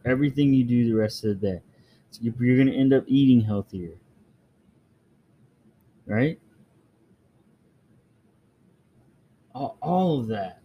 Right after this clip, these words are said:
All of that. I talked yesterday. If you didn't, if you didn't get a chance to listen yesterday to the podcast, I, I, I personally thought it was a great episode. Talks about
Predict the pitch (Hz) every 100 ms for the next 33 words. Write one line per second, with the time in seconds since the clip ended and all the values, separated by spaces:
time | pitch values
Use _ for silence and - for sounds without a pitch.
0 | _ - 165 143 120 104 143 185 180 -
1 | 135 143 - 135 120 110 107 104 - _
2 | - - _ 123 165 247 233 160 147 220
3 | 254 202 123 151 143 139 - 123 120 117
4 | 117 107 98 - 95 92 87 87 _ _
5 | _ _ _ _ _ _ _ _ _ _
6 | _ _ _ _ _ _ _ - _ _
7 | _ _ _ 131 113 104 107 101 - 101
8 | 92 90 - - _ _ _ _ _ -
9 | - - 120 123 131 117 147 131 143 127
10 | - 117 107 101 98 95 95 82 95 95
11 | - _ - 285 285 - - - _ _
12 | _ _ _ _ _ _ _ - 107 101
13 | 98 98 95 92